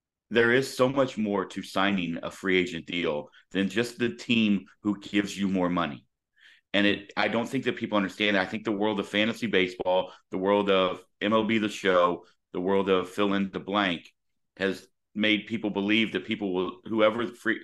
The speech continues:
insert free agent name, will just take the most money given,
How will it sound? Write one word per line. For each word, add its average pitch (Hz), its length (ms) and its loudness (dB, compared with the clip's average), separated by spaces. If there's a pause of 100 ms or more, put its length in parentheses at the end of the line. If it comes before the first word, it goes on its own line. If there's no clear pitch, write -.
insert 101 380 -4
free 107 260 0
agent 95 220 -2
name, 98 180 0 (240)
will 104 80 0
just 104 180 -6
take 104 200 -2
the 101 80 -4
most 95 200 0
money 92 300 0
given, 87 460 -2